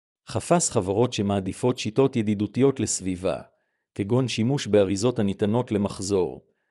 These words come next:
הפחתת צריכת מים או שימוש בשיטות מקורות אתיות. חלופות ידידותיות לסביבה, כגון מברשות שיניים מבמבוק,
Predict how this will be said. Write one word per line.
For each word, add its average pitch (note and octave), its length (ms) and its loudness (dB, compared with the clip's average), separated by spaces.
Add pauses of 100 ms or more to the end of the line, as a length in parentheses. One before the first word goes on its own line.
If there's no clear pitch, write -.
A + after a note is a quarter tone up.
(160)
הפחתת D3 500 -2
צריכת C3 480 -2
מים C3 440 0
או A#2+ 120 0
שימוש B2 440 -2
בשיטות A#2+ 500 0
מקורות A#2 500 2
אתיות. D#2 640 -8 (920)
חלופות A#2+ 580 2
ידידותיות G#2+ 680 2
לסביבה, F#2 600 -2 (460)
כגון A#2 360 2
מברשות G2+ 480 2
שיניים A#2 440 0
מבמבוק, G2 720 0